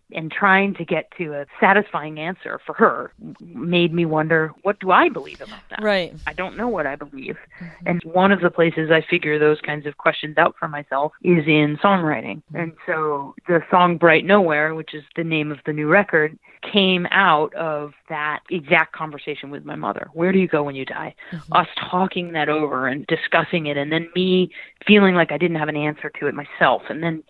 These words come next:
Speaker 1: going down the rabbit hole of, what do I think about that? And let me look, let me look inside myself and figure out what I think about that. But that's really a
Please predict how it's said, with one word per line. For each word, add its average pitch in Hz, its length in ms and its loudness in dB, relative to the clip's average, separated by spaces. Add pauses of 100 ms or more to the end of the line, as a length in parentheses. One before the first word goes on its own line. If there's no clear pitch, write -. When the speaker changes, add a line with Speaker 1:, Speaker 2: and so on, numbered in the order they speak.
(120)
Speaker 1:
going 170 340 8
down 147 300 0
the 143 80 0
rabbit 143 380 4
hole 135 360 -2
of, 143 220 -2 (420)
what 185 180 4
do 220 160 6
I 147 80 4
think - 220 -10
about 113 280 -6
that? - 200 -8
And - 160 -8
let 175 140 0
me 202 120 2
look, 190 240 4 (140)
let 185 100 0
me 185 80 4
look 185 160 2
inside 165 320 2
myself 156 340 0
and 143 160 -12
figure 165 220 -2
out 127 140 -2
what 139 160 0
I - 200 -6
think 160 140 -8
about 139 220 -4
that. - 200 -2
But - 120 -6 (580)
that's 156 300 2
really 196 320 6
a 147 120 4